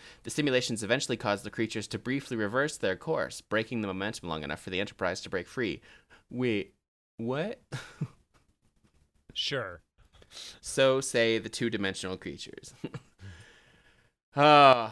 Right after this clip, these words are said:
Speaker 1: and after they are freed from the two-dimensional creature's influence, Troy's empathic ability, abilities are restored.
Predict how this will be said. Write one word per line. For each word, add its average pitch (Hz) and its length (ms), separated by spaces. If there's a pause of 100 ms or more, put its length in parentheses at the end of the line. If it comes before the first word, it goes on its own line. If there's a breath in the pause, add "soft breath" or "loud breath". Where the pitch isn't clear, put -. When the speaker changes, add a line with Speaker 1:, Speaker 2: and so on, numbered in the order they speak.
(160)
Speaker 1:
and 156 140
after 247 240
they 196 180
are 170 120
freed 180 640
from 139 160
the 135 60
two-dimensional 123 460
creature's 117 360
influence, 123 540 (1000)
Troy's 123 260
empathic 120 380
ability, 117 400
abilities 120 420
are 117 80
restored. 160 640